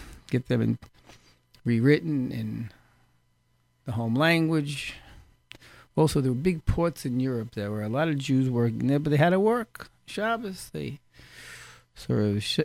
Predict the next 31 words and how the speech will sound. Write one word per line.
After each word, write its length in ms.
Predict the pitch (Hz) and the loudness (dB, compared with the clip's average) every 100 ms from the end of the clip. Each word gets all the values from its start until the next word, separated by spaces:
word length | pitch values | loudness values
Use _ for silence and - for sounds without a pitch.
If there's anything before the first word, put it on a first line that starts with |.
| - | 0
Israel 640 | 123 - 175 196 175 156 - _ _ _ _ _ _ _ _ _ _ _ 175 | -2 0 4 6 4 0 -8 _ _ _ _ _ _ _ _ _ _ _ -10
would 260 | 127 131 | -6 -4
go 280 | 143 143 170 | 2 4 4
down 640 | 151 147 147 143 135 127 113 - - _ _ _ _ _ - - _ _ _ | 4 6 6 6 6 6 2 -4 -18 _ _ _ _ _ -20 -20 _ _ _
to 80 | 131 | -12
the 100 | 117 | -4
port, 420 | - 160 160 156 | 0 2 2 -2
speak 380 | - - 180 180 | -10 -2 -2 2
a 40 | |
little 220 | 165 160 | 4 4
bit, 480 | 147 147 143 - - - - _ _ _ - _ _ | 6 4 4 -4 -14 -16 -20 _ _ _ -20 _ _
talk 240 | - 165 | -4 -4
to 60 | 160 | -4
them 180 | 156 147 | -6 -4
a 20 | |
little 160 | 147 139 | -4 -4
bit, 480 | 143 143 - - - - _ _ | -4 -6 -10 -18 -20 -20 _ _
and 160 | 190 180 | -6 -2
told 300 | 226 226 226 | 0 0 2
them, 220 | 208 208 | 0 0
you 80 | 208 | 0
know, 100 | 208 | 0
you 160 | 202 202 | 0 2
can 80 | |
write 200 | 196 202 | 4 4
with 140 | 196 180 | 4 0
your 100 | 180 | 2
left 280 | 185 180 180 | 2 2 -2
hand 340 | 165 151 147 - _ _ _ _ _ _ _ _ | -2 -2 -6 -10 _ _ _ _ _ _ _ _
on 80 | 143 | -2
Shabbos. 640 | 135 131 120 - 107 - | 0 0 0 -2 -8 -10